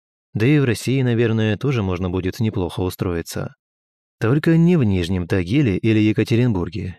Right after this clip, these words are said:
нет. Мне нужно перебираться в Москву, или на худой конец в Казань, Магнитогорск или в Тольятти с Ярославлем. В девяностых клубы этих городов окажутся на самом верху,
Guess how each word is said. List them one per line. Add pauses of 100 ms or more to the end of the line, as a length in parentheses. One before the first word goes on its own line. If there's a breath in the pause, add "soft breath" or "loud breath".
нет. (440)
Мне
нужно
перебираться
в
Москву, (320)
или
на
худой
конец
в
Казань,
Магнитогорск
или
в
Тольятти
с
Ярославлем. (460)
В
девяностых
клубы
этих
городов
окажутся
на
самом
верху,